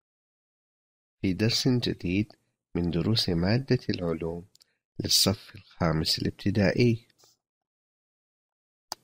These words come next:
درسنا اليوم عن الضوء.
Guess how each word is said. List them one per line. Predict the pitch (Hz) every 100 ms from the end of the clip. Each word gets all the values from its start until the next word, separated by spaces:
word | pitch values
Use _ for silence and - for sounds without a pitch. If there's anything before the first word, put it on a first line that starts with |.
| - _ _ _ _ _ _ _ _ _ _ _ _ _ _ -
درسنا | 120 - - 107
اليوم | 92 92 92 107 120 _ _ - _ -
عن | 85
الضوء. | 101 110 135 139 -